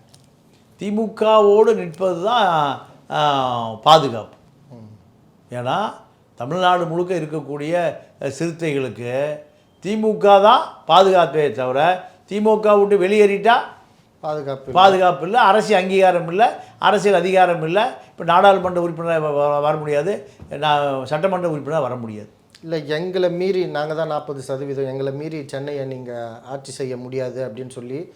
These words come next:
Speaker 2: இன்னும் பிரிவினையை, ரொம்ப அழுத்தமா பிரிவினையை பேசி,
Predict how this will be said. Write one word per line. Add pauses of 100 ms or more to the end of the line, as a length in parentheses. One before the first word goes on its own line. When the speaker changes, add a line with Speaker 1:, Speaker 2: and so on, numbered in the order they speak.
(500)
Speaker 2:
இன்னும் (100)
பிரிவினையை, (200)
ரொம்ப
அழுத்தமா
பிரிவினையை
பேசி,